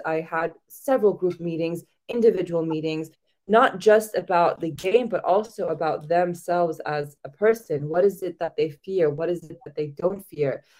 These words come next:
How are we gonna help them make it to the next level, whether it's they wanna continue in football or wanna continue, um, you know, starting a side business? So I,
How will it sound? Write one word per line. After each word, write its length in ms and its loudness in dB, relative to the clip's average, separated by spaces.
How 240 2
are 60 4
we 100 0
gonna 240 -4
help 320 -2
them 120 -6
make 180 -8
it 80 -12
to 80 -20
the 80 -4
next 340 -8
level, 300 0
whether 300 -2
it's 380 -2
they 100 0
wanna 200 0
continue 480 -10
in 140 -12
football 460 -2
or 80 2
wanna 220 -2
continue, 680 -8
um, 260 -2
you 100 -4
know, 140 -2
starting 380 -6
a 60 -8
side 380 -2
business? 560 -2
So 180 -4
I, 300 2